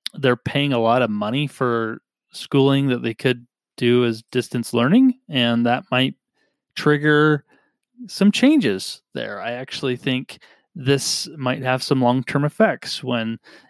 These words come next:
either parents or students are seeing that their, you know, their kid is learning just as much,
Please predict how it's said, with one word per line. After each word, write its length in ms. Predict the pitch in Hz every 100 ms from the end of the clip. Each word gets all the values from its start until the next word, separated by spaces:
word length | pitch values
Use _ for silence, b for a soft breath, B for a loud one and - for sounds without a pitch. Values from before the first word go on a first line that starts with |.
| -
either 200 | 123 113
parents 500 | - 135 139 151 -
or 60 | 107
students 540 | - 135 135 139 -
are 80 | 113
seeing 480 | - 127 123 120 117
that 180 | 117
their, 380 | 123 117 113 120 - _ _ _ 226
you 160 | 131
know, 280 | 113 107 110 -
their 160 | 117
kid 280 | - 160 160
is 180 | 127 -
learning 300 | 123 120 117
just 200 | 127 -
as 120 | 113
much, 320 | 123 123 -